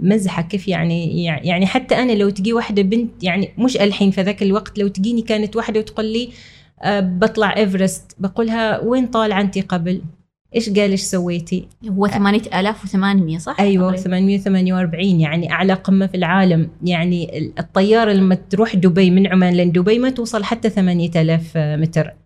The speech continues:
Speaker 1: يعني تس-،
Speaker 2: مم.
Speaker 1: تس-، تحلق على ارتفاع يمكن ستة آلاف أو كذا. يعني إحنا في المخيم ال-، الث-، الرابع والثال-، والث-، والثالث حتى الهليكوبتر ما كانت توصل، يعني خلاص ما يسمح الضغط القوي إن الطيارات
Speaker 2: إنه تحلق
Speaker 1: الهليكوبتر،
Speaker 2: طائرات.
Speaker 1: أيوة، تطلع.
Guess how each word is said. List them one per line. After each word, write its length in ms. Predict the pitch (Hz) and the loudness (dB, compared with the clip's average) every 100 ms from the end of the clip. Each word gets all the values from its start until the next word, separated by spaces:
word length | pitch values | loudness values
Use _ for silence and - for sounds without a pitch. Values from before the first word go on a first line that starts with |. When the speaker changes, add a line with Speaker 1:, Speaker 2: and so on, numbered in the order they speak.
| - | -4
Speaker 1:
يعني 280 | 160 175 | 0 2
تس-، 220 | 226 233 226 | 2 0 0
Speaker 2:
مم. 360 | 220 214 202 | 0 0 -2
Speaker 1:
تس-، 420 | - - 208 190 - | -4 -4 -2 -2 -2
تحلق 400 | - 240 220 - | -4 -2 -2 -2
على 220 | 190 196 | 0 2
ارتفاع 600 | 180 175 180 202 214 202 | 2 0 -2 -4 -2 -2
يمكن 260 | 202 196 | -2 -2
ستة 420 | 190 196 202 190 185 | -2 -4 -6 -4 -2
آلاف 260 | 180 175 | 0 -2
أو 180 | - 165 | -2 -2
كذا. 320 | 175 160 151 - - - - - | 0 -2 -2 -8 -20 -20 -14 -2
يعني 300 | 170 175 - | 2 2 2
إحنا 220 | - 233 | 2 2
في 140 | 226 | 2
المخيم 600 | 208 190 196 220 214 208 | 2 4 2 2 2 4
ال-، 280 | 190 - 165 | 4 4 0
الث-، 180 | - - | -4 -4
الرابع 500 | - 202 214 185 180 | -2 2 2 2 2
والثال-، 600 | 175 175 - 220 220 226 | 0 -2 -2 -2 0 0
والث-، 580 | 185 185 - - - - | 0 -2 -4 -18 -20 -6
والثالث 540 | 180 185 226 240 240 | -4 -2 -2 0 2
حتى 280 | - 233 233 | 0 0 0
الهليكوبتر 600 | 220 214 196 233 226 226 | 2 2 0 -2 -4 -2
ما 120 | 202 | -2
كانت 420 | 214 202 151 156 - | -2 -2 0 -2 -2
توصل، 360 | 185 - 151 | -4 -2 -4
يعني 380 | 151 151 160 - - _ _ | -2 -2 -2 -4 -8 _ _
خلاص 340 | - 196 196 202 | -2 0 2 2
ما 80 | |
يسمح 360 | 208 220 196 185 | 0 2 0 0
الضغط 340 | 170 175 170 | 0 0 -2
القوي 420 | 180 165 185 190 170 | -2 0 2 2 2
إن 120 | 170 | 2
الطيارات 840 | 160 160 160 160 156 160 175 170 220 | 2 2 0 -2 -4 -6 -4 0 2
Speaker 2:
إنه 80 | 190 | 2
تحلق 220 | 220 180 | 4 6
Speaker 1:
الهليكوبتر، 300 | 175 180 202 | 6 4 4
Speaker 2:
طائرات. 420 | 190 185 185 180 | 4 4 4 4
Speaker 1:
أيوة، 360 | 180 160 156 143 | 4 4 2 0
تطلع. 500 | - 175 160 156 | -4 -4 -2 -2